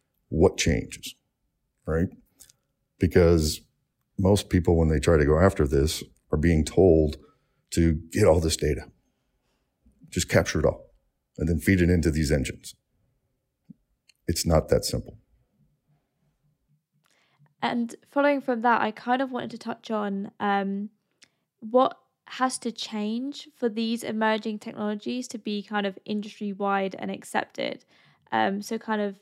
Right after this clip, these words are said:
Speaker 2: um, what factors is it? Is it, you know, people's mindset? Is it the knowledge? Is there fear around these technologies and just kind of actually understanding and then wanting to implement them? So yeah, I was just wondering your kind of opinions on that, really.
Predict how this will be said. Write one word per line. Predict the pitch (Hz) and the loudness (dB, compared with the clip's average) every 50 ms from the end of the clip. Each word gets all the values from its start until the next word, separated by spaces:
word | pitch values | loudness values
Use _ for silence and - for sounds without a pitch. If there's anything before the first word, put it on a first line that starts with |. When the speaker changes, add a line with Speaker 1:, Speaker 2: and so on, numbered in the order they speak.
| _ - | _ -10
Speaker 2:
um, | 208 202 202 202 196 196 196 196 - - _ _ _ _ _ _ _ - - _ - - | -8 -6 -6 -6 -6 -6 -8 -10 -12 -14 _ _ _ _ _ _ _ -20 -20 _ -16 -10
what | - 214 233 - - | -4 -2 -2 -2 -2
factors | - _ 247 226 - - - - 220 208 196 214 - _ - | -2 _ 0 0 0 -2 -4 -4 -4 -2 -4 -6 -10 _ -4
is | 226 214 - | -4 -4 -2
it? | 202 196 - | -4 -4 -4
Is | - 202 196 | -4 -4 -4
it, | 202 196 - | -6 -8 -8
you | - 208 | -8 -8
know, | 196 196 196 196 190 - _ _ _ | -8 -8 -8 -8 -10 -12 _ _ _
people's | _ - 226 202 214 220 - | _ -10 -6 -4 -4 -4 -2
mindset? | - 226 226 240 240 240 233 - - 254 247 240 240 - - | -2 0 0 0 0 0 -2 -2 0 2 2 4 2 2 0
Is | - 220 208 | -4 -4 -4
it | 214 - | -4 -6
the | 208 202 | -6 -6
knowledge? | 202 208 214 220 220 220 220 220 214 - | -4 -2 -2 -2 -2 0 -2 -2 -4 -4
Is | - 220 202 | -8 -8 -4
there | 208 202 185 | -4 -4 -6
fear | - _ _ - 214 214 226 233 240 240 247 - _ _ _ _ _ - | -6 _ _ 0 2 2 2 2 0 -2 -4 -8 _ _ _ _ _ -6
around | 240 226 233 233 233 233 233 | -2 2 4 4 4 2 0
these | - 233 233 | -4 -6 -6
technologies | - 254 - - 240 233 233 233 240 233 233 233 - | -8 -10 -8 -6 -6 -6 -6 -6 -4 -4 -6 -6 -6
and | - 208 202 190 | -6 -4 -4 -4
just | 190 214 196 - | -6 -8 -10 -10
kind | - 214 196 196 | -8 -8 -6 -6
of | 190 190 _ _ _ | -8 -8 _ _ _
actually | - 214 220 - - 226 | -4 -4 -4 -4 -6 -6
understanding | - 208 202 208 - - 220 208 208 202 208 208 202 | -4 -4 -4 -6 -8 -4 -2 -2 -2 -2 -2 -4 -4
and | 202 196 | -6 -6
then | 196 196 190 185 | -6 -6 -6 -6
wanting | 196 202 202 208 208 - 240 233 233 | -6 -6 -6 -6 -6 -6 -6 -6 -6
to | 233 277 - | -6 -8 -8
implement | 240 240 233 262 247 247 247 247 - | -8 -8 -10 -10 -10 -10 -10 -6 -4
them? | 254 254 254 254 269 - _ _ _ _ _ | -4 -2 -2 -4 -6 -10 _ _ _ _ _
So | _ - 226 220 | _ -2 0 0
yeah, | 220 226 214 202 | 4 4 2 2
I | |
was | 208 208 | 2 -2
just | 233 - - | -6 -6 -6
wondering | 240 226 214 226 220 | -6 -4 -4 -6 -6
your | 214 214 208 | -6 -8 -8
kind | - - 214 202 | -10 -10 -8 -8
of | 196 | -8
opinions | 202 190 214 214 208 202 202 196 190 190 | -8 -8 -8 -8 -6 -6 -6 -8 -8 -8
on | 202 202 196 | -8 -8 -6
that, | 202 208 - - 214 | -6 -6 -6 -8 -10
really. | 208 208 - 220 - 226 | -12 -12 -12 -12 -12 -14